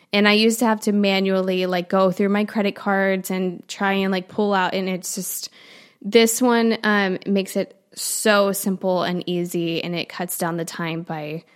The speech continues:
several hours. <laughs> So the last tool that I'm gonna talk about is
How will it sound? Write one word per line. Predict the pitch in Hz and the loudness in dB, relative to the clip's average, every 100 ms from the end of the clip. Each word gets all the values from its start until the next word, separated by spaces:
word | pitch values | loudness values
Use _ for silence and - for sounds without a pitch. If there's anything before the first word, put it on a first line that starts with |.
| _ _ _ | _ _ _
several | - - 170 143 156 - | -12 -4 -4 -4 -6 -6
hours. | - - - 196 214 | -6 -6 -8 -6 -2
<laughs> | 220 202 - _ _ - - - _ _ _ _ _ _ _ - | -2 -4 -8 _ _ -20 -20 -20 _ _ _ _ _ _ _ -16
So | - 247 233 | 2 6 6
the | 226 233 | 6 2
last | 196 202 208 - - | 4 2 2 0 -6
tool | - 202 | -2 -2
that | 202 196 | 0 0
I'm | |
gonna | 196 190 | 0 0
talk | - 180 196 | -2 -6 -4
about | 190 170 - | -4 -4 -4
is | 185 185 175 180 | -2 -2 -2 -6